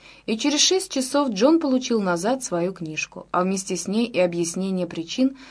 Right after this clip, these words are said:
подобного наезда. Дело было в том, что предыдущий жилец этой квартиры, Джо Батлер из группы Lovin' Spoonful, задолжал своему букмекеру, который, придя в бешенство, послал парочку нуждавшихся ребят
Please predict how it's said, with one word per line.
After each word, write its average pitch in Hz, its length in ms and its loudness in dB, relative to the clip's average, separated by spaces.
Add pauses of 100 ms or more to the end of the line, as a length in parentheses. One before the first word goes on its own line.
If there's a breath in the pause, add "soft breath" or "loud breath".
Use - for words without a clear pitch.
(140 loud breath)
подобного 180 540 0
наезда. 170 560 -4 (600 loud breath)
Дело 294 280 6
было 277 200 4
в 269 60 -2
том, 330 220 6
что - 180 0
предыдущий 247 640 2
жилец 214 480 2
этой 208 240 0
квартиры, 254 640 0 (300 loud breath)
Джо 190 200 2
Батлер 269 460 2 (340 soft breath)
из 180 160 -2
группы 220 440 2
Lovin' 185 380 2
Spoonful, 170 600 -8 (720)
задолжал 277 600 6
своему 254 400 6
букмекеру, 254 680 2
который, 208 380 0
придя 202 340 2
в 190 40 0
бешенство, 190 540 0
послал 185 400 2
парочку 196 520 2
нуждавшихся 180 760 -2
ребят 190 380 -2